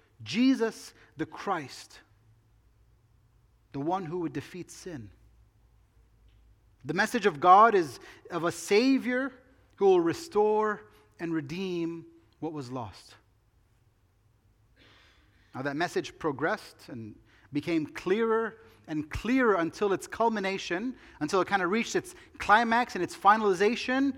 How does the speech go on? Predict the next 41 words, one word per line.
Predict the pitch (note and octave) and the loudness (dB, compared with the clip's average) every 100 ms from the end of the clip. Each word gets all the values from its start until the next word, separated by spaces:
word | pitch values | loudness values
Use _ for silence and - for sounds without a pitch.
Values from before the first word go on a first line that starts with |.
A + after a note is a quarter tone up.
| - - - | -10 -14 -8
in | G3+ A3 A3 E3+ _ - - _ | -6 -6 -8 -12 _ -20 -20 _
his | E3+ D#3 | -12 -10
Son. | - - F3 G#2 F#2 - - _ _ _ - - - - | -12 -10 -8 -10 -14 -20 -20 _ _ _ -20 -20 -20 -16
That's | B2+ | -10
what | C#3+ D3+ | -10 -8
we | C#3 | -10
just | C3+ C#3 - | -10 -12 -12
read. | E3+ B2 G2 _ _ _ _ _ _ _ _ _ _ - | -12 -12 -16 _ _ _ _ _ _ _ _ _ _ 0
Look | G#3 B3+ | 0 0
with | A3 | -4
me | A#3 | -6
to | - G3 G3 - - | -8 -10 -12 -16 -10
verse | C#3 G3+ - | -4 -4 -4
two | - - B3 B3 B3+ - - _ - | -10 -6 -4 -2 -6 -10 -20 _ -8
A. | E3 D3 F#2+ - - | -6 -6 -8 -16 -12
So | E3+ | -6
if | D#3 | -2
I | F3+ | -2
ever | G3+ | -2
say | E3 F#3+ | -4 -4
that, | E3+ D#3 | -4 -4
what | E3 E3 | -6 -6
that | E3 E3 | -8 -6
means | E3 E3+ | -6 -4
is | D3 | -4
just | D#3 | -6
the | C#3 | -8
first | - E3 E3 | -4 -6 -2
part | D#3 C#3+ C#3+ | 0 0 -2
of | C3+ A#2 | -10 -10
the | A#2+ | -12
verse. | A#2+ G#2+ - - - - _ | -10 -14 -16 -20 -20 -20 _
So | - | -12
two | C3+ - G3+ F#3 | -10 -8 -8 -4
A | D#3+ D3+ | -2 0
will | C#3 | 0
be | C#3+ | -2
the | C3+ | -4
first | - D#3 | -6 -6
part | - C#3 C#3 | -6 -8 -8
of | B2+ A2+ | -12 -14